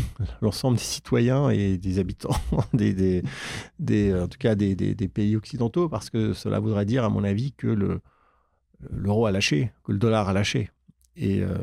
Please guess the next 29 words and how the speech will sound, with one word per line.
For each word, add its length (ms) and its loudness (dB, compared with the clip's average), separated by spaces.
certes, 540 -2
nous, 300 2
bitcoiners, 600 -2
on 120 -2
pourra, 480 0
euh, 160 -4
entre 220 -8
guillemets, 400 0
se 160 -4
réjouir 460 0
d'avoir 340 -2
eu 40 2
raison 400 2
et 60 -6
de 120 0
profiter 800 0
d'une 380 2
capacité, 920 0
euh, 300 -4
d'un, 180 -4
d'un 100 -4
pouvoir 300 0
d'achat, 580 0
euh, 200 -8
qui 120 -16
aura 160 -4
été, 560 0
euh, 60 -12
conservé. 520 0